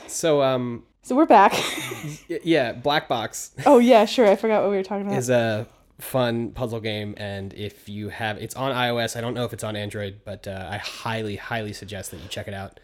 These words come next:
Speaker 2: Mm-hmm.
Speaker 1: Uh, if you like puzzle games and you like things that make you solve puzzles in different ways.
Speaker 2: Yeah.
Speaker 1: And every single puzzle is a different thing. There's not, like, one, uh, gimmick.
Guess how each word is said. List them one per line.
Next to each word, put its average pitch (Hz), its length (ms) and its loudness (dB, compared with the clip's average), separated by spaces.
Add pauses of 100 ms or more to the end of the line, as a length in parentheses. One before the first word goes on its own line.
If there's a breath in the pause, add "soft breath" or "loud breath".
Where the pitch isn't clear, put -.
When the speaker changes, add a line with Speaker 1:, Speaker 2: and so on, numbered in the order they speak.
(380 soft breath)
Speaker 2:
Mm-hmm. 247 360 2
Speaker 1:
Uh, 87 40 -14
if - 180 -16
you 101 60 -8
like 101 180 -6
puzzle 117 240 -4
games 120 300 -2
and 110 100 -6
you 113 80 -4
like 113 300 -4
things 117 320 -4
that 113 320 -2 (340 soft breath)
make 127 320 -2
you 131 160 0
solve 135 400 2
puzzles 151 480 0
in 151 460 2
different 170 240 -2
ways. 196 400 -4 (180)
Speaker 2:
Yeah. 208 220 -6 (260)
Speaker 1:
And 131 180 -2
every 175 220 2
single 170 260 6
puzzle 143 400 2
is 127 180 -2
a 127 60 -2
different 110 440 -6 (180)
thing. 90 460 -8
There's 110 180 -6
not, 113 380 -4
like, 104 180 -10
one, 101 500 -8 (1040)
uh, 67 240 -14 (100)
gimmick. 98 380 -8